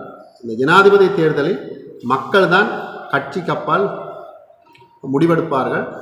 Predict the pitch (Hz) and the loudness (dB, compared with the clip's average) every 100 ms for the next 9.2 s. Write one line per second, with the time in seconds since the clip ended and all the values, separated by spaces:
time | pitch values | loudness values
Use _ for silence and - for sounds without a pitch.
0 | - - - 123 139 127 196 196 190 202 | -18 -20 -8 -2 -2 2 4 6 6 6
1 | 196 160 175 196 208 190 170 233 - - | 4 2 4 6 8 8 8 4 2 -8
2 | - - - - - 160 - 185 185 185 | -12 -14 -18 -4 -2 0 0 0 2 2
3 | 185 - - - - - - - - 160 | -2 -8 -14 -16 -20 -20 -20 -12 -2 2
4 | 185 175 170 156 165 226 208 - - 147 | 4 4 2 2 2 0 -2 -10 -2 2
5 | 170 170 151 151 160 - - - - 156 | 4 4 2 2 2 -2 -6 -12 -10 -6
6 | 135 147 156 127 113 127 143 156 156 - | 0 2 4 2 0 -2 0 -2 -4 -8
7 | - - 123 147 151 139 - - 143 151 | -14 -8 -2 2 2 0 -2 -8 -6 -4
8 | 127 139 151 156 156 156 - 151 143 147 | 0 2 2 0 -2 -2 -4 -2 -2 -2
9 | 165 | -2